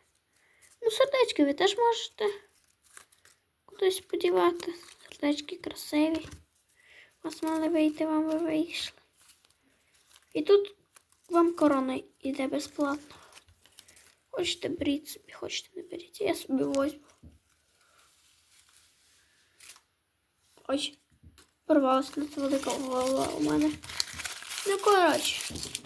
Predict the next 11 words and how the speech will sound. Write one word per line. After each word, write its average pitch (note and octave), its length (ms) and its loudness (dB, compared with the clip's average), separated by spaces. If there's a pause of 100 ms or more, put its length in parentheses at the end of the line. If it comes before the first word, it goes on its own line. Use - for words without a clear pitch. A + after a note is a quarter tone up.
(420)
я G4+ 320 2
зробила, G4+ 720 0 (2250)
показала. F#4 960 0 (1080)
І G4 260 2 (100)
всім - 520 2
пока, F#4+ 520 4
з E4+ 120 -6
вами C#4 260 0
була C4 220 0
Даша. D#4 800 0 (800)
І G4+ 340 8